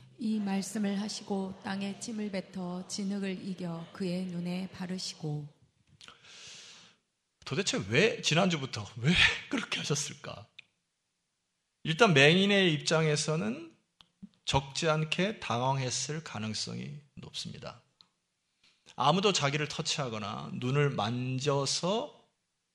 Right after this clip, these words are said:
Speaker 2: 심지어 그의 부모까지도 아마 눈을 만져서 그런 경험이 없었을 것 같아요.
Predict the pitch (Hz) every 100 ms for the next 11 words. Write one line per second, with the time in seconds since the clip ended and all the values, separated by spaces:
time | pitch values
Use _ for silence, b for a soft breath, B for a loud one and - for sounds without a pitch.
0 | _ _ - 175 175 160 151 - 139 165
1 | - 123 113 139 165 143 123 113 135 139
2 | 101 110 113 107 170 214 - _ _ _
3 | _ _ _ _ _ _ _ _ _ _
4 | - 160 - 127 147 127 - 107 - -
5 | - - -